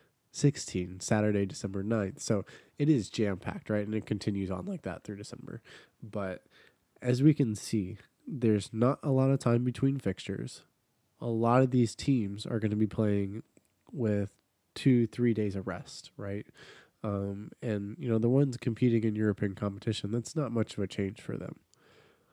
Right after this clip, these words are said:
But it is going to impact how we wanna manage our teams and also the types of players we wanna target for our teams, if, especially if you're making transfers in right now. Um, Paul, do you have any kinda, any notes on that outside of what I just said?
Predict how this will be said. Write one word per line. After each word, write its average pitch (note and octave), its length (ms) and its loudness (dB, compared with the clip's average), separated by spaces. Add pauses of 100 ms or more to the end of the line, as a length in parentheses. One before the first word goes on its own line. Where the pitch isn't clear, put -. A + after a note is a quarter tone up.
(300)
But A#2 540 0 (540)
it A2 160 -2
is A#2+ 180 6
going A2 380 2
to G#2+ 240 0
impact G2 720 -4 (100)
how A2 220 0
we G#2+ 120 6
wanna G2 220 0
manage C3+ 420 0
our D3+ 120 2
teams D3+ 560 -2 (720)
and B2+ 140 2
also B2 260 4
the A#2 120 4
types - 280 0
of G#2 80 0
players G#2 360 2
we G2+ 80 -2
wanna G2 180 0
target G2 320 -4
for G2+ 240 -4
our - 80 -8
teams, G2+ 300 -10
if, B2+ 220 -4
especially - 500 2
if G#2 100 -2
you're A2+ 140 2
making G#2 280 -2
transfers G2 460 -2
in G2 120 -2
right G2 200 -6
now. A2+ 260 -8 (540)
Um, G2+ 380 -2 (160)
Paul, A2+ 240 6
do G#2+ 80 2
you G#2+ 120 6
have A2 220 4
any G2+ 260 4
kinda, F#2+ 600 -2 (420)
any A#2 220 2
notes A2+ 340 -2
on A2 140 -2
that A#2+ 180 -2
outside B2 300 -2
of A#2 80 -2
what A#2+ 100 2
I A#2+ 80 2
just A#2+ 160 -6
said? B2 200 -8